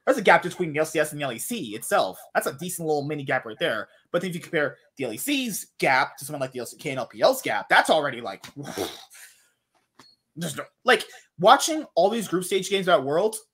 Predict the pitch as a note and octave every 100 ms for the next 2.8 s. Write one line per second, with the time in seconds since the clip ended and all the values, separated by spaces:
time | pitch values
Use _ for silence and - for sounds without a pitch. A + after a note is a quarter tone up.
0 | _ D#3+ F3+ F3+ F3 F#3+ F#3+ E3 C#3 C#3+
1 | C3 A#2 F#2+ - C3 A2+ A2 F#2 - -
2 | _ _ _ - E3+ E3 D3 G#2+